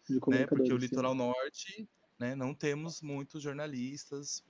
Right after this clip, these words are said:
Speaker 2: né,
Speaker 1: Sim.
Speaker 2: profissionais formados e tudo mais.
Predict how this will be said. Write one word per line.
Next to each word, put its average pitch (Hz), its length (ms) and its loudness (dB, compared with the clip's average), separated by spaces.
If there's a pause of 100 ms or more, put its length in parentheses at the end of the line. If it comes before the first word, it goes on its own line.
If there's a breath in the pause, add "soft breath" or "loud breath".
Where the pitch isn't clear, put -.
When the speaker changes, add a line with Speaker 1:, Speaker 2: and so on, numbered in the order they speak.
(120)
Speaker 2:
né, 127 220 -6
Speaker 1:
Sim. 139 60 -2
Speaker 2:
profissionais 123 560 -6
formados 120 680 -6
e 120 60 -12
tudo 127 180 -14
mais. - 380 -14